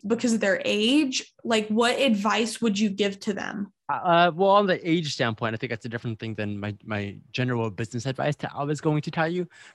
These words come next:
Speaker 2: But I think age, you know, the biggest thing is, is not putting too much pressure on yourself at a young age. I I d-, have never faced pressure from my parents or anyone to do what I'm doing, uh, and I, I don't think I will. And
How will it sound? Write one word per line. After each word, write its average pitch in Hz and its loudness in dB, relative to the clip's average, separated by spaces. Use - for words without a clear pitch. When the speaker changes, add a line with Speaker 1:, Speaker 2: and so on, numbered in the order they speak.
Speaker 2:
But 175 4
I 175 6
think 214 2
age, 160 4
you 151 -2
know, 143 0
the 127 -2
biggest 160 0
thing 143 -2
is, 117 -4
is 123 -6
not 143 -2
putting 143 -4
too - -8
much 127 -6
pressure 117 -4
on 113 -4
yourself 104 -4
at 107 -2
a 107 -2
young 104 -4
age. 110 -6
I 127 4
I 127 4
d-, 107 -8
have 123 -2
never 120 0
faced 120 -4
pressure 113 -8
from 113 -6
my 107 -2
parents 107 -6
or - -6
anyone 110 -2
to - -16
do 117 -2
what 110 -2
I'm 101 -2
doing, 170 -6
uh, 110 -8
and 117 -12
I, 113 -10
I 117 -6
don't 107 -4
think - -10
I 98 -4
will. 139 -4
And 107 -6